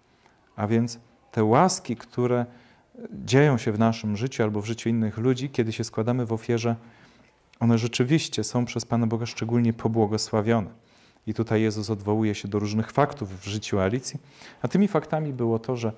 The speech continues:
ona w momencie, kiedy złożyła siebie, swoje życie w ofierze Jezusowi, zaczęła się modlić za tę duszę, to,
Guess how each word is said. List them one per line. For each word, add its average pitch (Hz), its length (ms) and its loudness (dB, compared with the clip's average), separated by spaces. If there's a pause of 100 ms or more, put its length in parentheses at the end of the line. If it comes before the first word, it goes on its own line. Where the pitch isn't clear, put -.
(260)
ona 156 240 2
w 110 80 -6
momencie, 117 380 2
kiedy 104 240 -2
złożyła 107 480 0
siebie, 143 560 -2 (220)
swoje 120 380 0
życie 120 260 -4
w 104 60 -2
ofierze 110 280 -2
Jezusowi, 120 480 -4 (840)
zaczęła 110 280 0
się 110 140 0
modlić 117 340 2
za 107 80 0
tę 101 140 -6
duszę, 123 340 -2
to, 123 240 -2